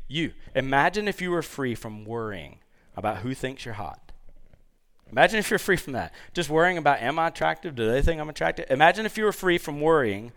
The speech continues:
about who thinks you're hot because you know where your worth comes from. Imagine if you were free from being fixated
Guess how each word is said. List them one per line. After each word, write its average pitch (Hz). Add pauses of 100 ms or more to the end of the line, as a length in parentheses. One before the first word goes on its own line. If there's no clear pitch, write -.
(180)
about 139
who 170
thinks -
you're 139
hot 160 (180)
because 139
you 147
know 151 (240)
where 127
your 113
worth 113
comes 87
from. 73 (1500)
Imagine 139
if 180
you 196
were 202
free 175 (240)
from 160
being 139
fixated 110